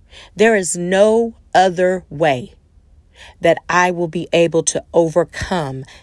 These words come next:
this storm. But my heart is so big, and I love so hard, that that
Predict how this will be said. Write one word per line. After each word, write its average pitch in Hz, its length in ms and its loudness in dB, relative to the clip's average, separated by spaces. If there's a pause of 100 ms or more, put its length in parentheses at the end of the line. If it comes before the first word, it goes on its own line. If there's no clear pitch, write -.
(140)
this 151 640 0
storm. 123 640 -4 (2750)
But 175 160 2
my 190 180 -2
heart - 840 -4 (760)
is 151 140 -4
so - 560 2
big, 160 560 -4 (840)
and 156 200 0
I 196 180 4
love 208 760 0 (260)
so - 760 0
hard, 185 640 -2 (1700)
that 160 380 -2 (120)
that 220 760 0